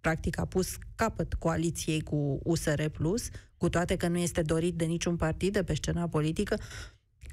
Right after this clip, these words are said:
ca premier, dumneavoastră considerați că ar trebui continuat cu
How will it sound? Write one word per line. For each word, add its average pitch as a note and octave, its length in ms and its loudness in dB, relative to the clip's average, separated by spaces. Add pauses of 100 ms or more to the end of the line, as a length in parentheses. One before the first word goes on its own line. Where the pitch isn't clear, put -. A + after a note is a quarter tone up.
(120)
ca E3+ 140 2
premier, E3 560 0 (160)
dumneavoastră D#3+ 360 2
considerați E3 440 2
că - 60 0
ar F3 60 2
trebui E3 280 0
continuat E3+ 640 0
cu D3+ 300 0